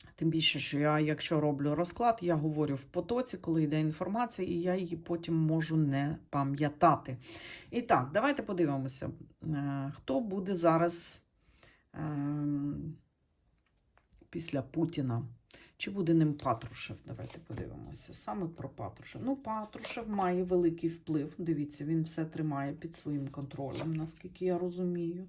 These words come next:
Так. Усі з ним радяться.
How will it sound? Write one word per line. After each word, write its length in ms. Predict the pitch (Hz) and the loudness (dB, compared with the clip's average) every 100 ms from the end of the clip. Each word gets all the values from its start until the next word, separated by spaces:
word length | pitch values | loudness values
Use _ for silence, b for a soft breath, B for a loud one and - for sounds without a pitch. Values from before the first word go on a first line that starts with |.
| - | -10
Так. 460 | 139 135 165 - B B B B B | -8 -8 -10 -16 B B B B B
Усі 240 | - 202 226 | -10 -8 -6
з 100 | 170 | 0
ним 200 | 165 151 | 2 2
радяться. 560 | 139 135 165 175 - | 0 -2 -4 -4 -8